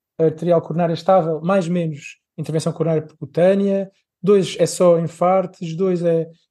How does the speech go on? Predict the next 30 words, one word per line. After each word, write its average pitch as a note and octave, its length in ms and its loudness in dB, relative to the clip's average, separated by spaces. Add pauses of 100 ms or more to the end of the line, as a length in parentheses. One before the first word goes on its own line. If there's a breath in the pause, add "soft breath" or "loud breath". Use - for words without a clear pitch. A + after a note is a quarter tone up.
(120)
é E3 300 4
intervenção D#3 340 -6
coronária E3 240 -4
percutânea, F#3 580 -2 (200)
ainda F#3+ 260 2
dois F#3 480 2
em F3 100 -2
bypass, E3 460 0
portanto E3+ 300 -6
isto - 140 -4
é E3 80 2
coisas E3 380 -2
todas E3+ 400 -2
muito F#3 260 2
diferentes. D#3 500 -4 (460 soft breath)
E, G#3 280 4 (380)
e F#3 60 -2
felizmente F3+ 520 2
eles F3 100 0
ajudaram-nos, E3 520 0
fizeram, D#3+ 540 0 (360)
eh, C#3+ 540 2 (220)
uma D#3 120 0
análise E3+ 240 4
de - 60 -12
subgrupos E3 460 -4
pré-especifi-, - 640 -2
especificada D#3 840 -2 (380)
por G#3 200 2 (180)
ensaio. D#3 540 0